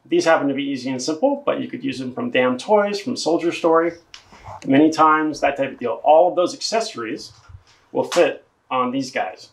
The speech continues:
The rails are all the same size. So a couple things that we've done here that is really, really cool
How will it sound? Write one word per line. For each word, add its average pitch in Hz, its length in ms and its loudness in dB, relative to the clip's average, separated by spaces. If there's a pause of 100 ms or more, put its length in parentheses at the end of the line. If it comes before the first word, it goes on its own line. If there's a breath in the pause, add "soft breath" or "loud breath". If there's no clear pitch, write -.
(180)
The 131 80 -2
rails 147 360 4
are 135 120 2
all 131 120 4
the 127 80 -4
same 120 280 -8
size. - 400 -6 (680 loud breath)
So 139 180 -2
a 135 100 -4
couple - 260 2
things 139 420 -4
that 131 140 -6
we've 117 160 -12
done 127 220 -2
here 127 380 -4
that 131 260 -4
is 123 220 -10
really, 147 320 2
really 117 280 -2
cool 131 440 -4